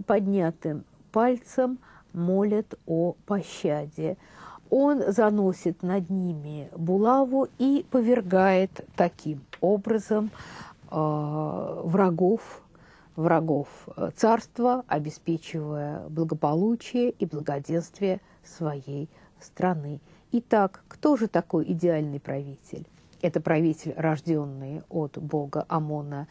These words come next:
и земной женщины путем священного брака. Это правитель, обеспечивающий плодородие земли,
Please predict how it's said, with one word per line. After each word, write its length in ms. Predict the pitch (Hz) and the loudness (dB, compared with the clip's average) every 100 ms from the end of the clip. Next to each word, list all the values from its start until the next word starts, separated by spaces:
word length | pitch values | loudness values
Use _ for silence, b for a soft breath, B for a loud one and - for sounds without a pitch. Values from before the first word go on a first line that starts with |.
| B B B - | B B B -12
и 240 | - 143 - | -8 -6 -6
земной 600 | 160 170 151 143 139 131 - | -4 -2 -2 -4 -8 -12 -10
женщины 720 | 156 175 220 233 - 247 262 | -2 2 2 0 -2 0 0
путем 580 | 247 262 - 254 247 233 | 0 -2 0 2 2 -2
священного 880 | - 226 214 - 226 208 202 208 202 | -4 -2 -2 -2 0 0 0 0 -2
брака. 520 | 196 208 190 - 214 B B B B | 2 2 2 -4 -12 B B B B
Это 220 | 220 220 | -2 0
правитель, 600 | 226 233 233 240 - 175 - | 2 4 4 2 0 -4 -2
обеспечивающий 1120 | 170 170 - 180 165 - 151 147 147 - - | -4 -4 -4 -2 -2 -4 -6 -6 -6 -8 -10
плодородие 920 | - 156 156 151 147 143 - - 156 | -6 -6 -4 -4 -6 -10 -12 -14 -14
земли, 540 | 143 156 151 175 240 | -10 -8 -2 0 0